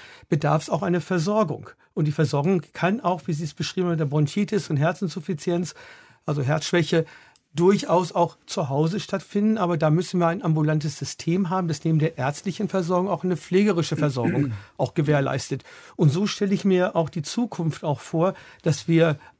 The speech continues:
lokale, interdisziplinäre Gesundheitszentren haben,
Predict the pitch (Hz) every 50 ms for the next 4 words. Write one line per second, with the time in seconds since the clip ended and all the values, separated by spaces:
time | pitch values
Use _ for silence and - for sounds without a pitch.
0 | _ _ _ _ - 233 170 156 151 147 - 156 147 147 160 185 196 190 185 208
1 | 175 147 - 185 160 165 151 - - 151 - - 170 147 151 160 170 165 165 139
2 | 143 131 160 180 - - 208 196 - - 202 196 190 - - 175 160 120 143 143
3 | 139 156 170 208 202